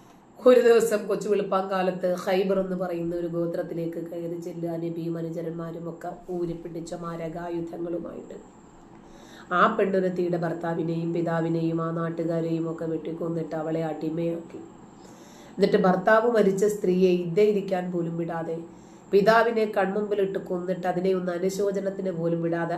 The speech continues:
അന്ന് തന്നെ ആദ്യ രാത്രി കൂടി. എന്തല്ലേ നബിയുടെ കാരുണ്യം! കൃഷി ചെയ്യാൻ മുട്ടി നിന്നപ്പോ അങ്ങനെ വല്ലതും ഉണ്ടോ?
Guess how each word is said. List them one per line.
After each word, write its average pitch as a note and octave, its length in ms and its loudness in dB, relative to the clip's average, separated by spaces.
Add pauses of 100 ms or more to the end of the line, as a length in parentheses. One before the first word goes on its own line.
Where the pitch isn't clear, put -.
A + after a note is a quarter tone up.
അന്ന് F#3 400 0
തന്നെ E3 200 -2
ആദ്യ D#3+ 380 -4
രാത്രി E3+ 380 -4
കൂടി. D#3 320 -6 (2000)
എന്തല്ലേ E3 440 2
നബിയുടെ D#3+ 520 -2
കാരുണ്യം! F#3 440 -8 (560)
കൃഷി F3 280 4
ചെയ്യാൻ G#3+ 360 4
മുട്ടി F#3 240 2
നിന്നപ്പോ F#3 380 2
അങ്ങനെ E3 220 2
വല്ലതും F3 280 4
ഉണ്ടോ? - 220 -10